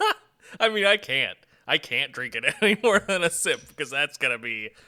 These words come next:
bad news for everybody involved. But, uh, yeah, no, it's, uh, if, if I could, you know, if I was working out all the time and I could stomach taking down a hundred and seventy calories worth of pure sugar water, uh, in a go,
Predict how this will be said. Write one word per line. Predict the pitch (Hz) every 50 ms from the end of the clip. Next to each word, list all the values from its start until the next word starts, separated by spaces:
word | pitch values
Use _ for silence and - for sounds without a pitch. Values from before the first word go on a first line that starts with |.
| _ _ _ _
bad | 127 117 - 123 127 131 131 135 135 139
news | 135 131 131 131 131 120 -
for | - - 131 120 117 113 110 -
everybody | - 131 123 135 131 120 135 127 123 120
involved. | 120 117 117 131 120 117 107 104 98 98 107 _
But, | - 117 110 107 - -
uh, | 117 104 104 104 104 101 98 - _ _ _ _ _ _ _ _ _ _ _ _ _
yeah, | - 226 233 208
no, | 220 208 190
it's, | 190 214 214 -
uh, | 113 113 160 190 175 - -
if, | 208 214 214 - - - -
if | 208 220 220
I | 294 311 330
could, | - - 240 226 208 196 196
you | 196 202
know, | 196 190 165
if | 156 208
I | 220 220
was | 220 214 170 143
working | 131 135 135 131 - 131 117
out | 110 110 110 104
all | 95 110 113
the | 110 113 104
time | - 120 113 107 104 104
and | 104 104
I | 98
could | - 113 101 98 101 - _ - - _ _ _
stomach | - - - 135 120 110 107 104 - _
taking | - - 117 - 113 104 107
down | 101 107 101 98 101 104 104 - -
a | 127 107
hundred | 117 113 110 110 107
and | 107 101
seventy | - - 113 107 104 101
calories | 95 104 113 110 107 107 104 98 95 104
worth | 104 107 95 107
of | 107 - _
pure | - 127 113 107 104
sugar | - - 117 113 113 101
water, | 110 104 95 95 101 101 98 - _ _ _ - - - - - _ _ _ _ _ _
uh, | - 135 127 123 120 117 113 110 107 104 104 104 104 95
in | - 135 123
a | 113
go, | 107 98 127 139 151 127 110 104 104 104 104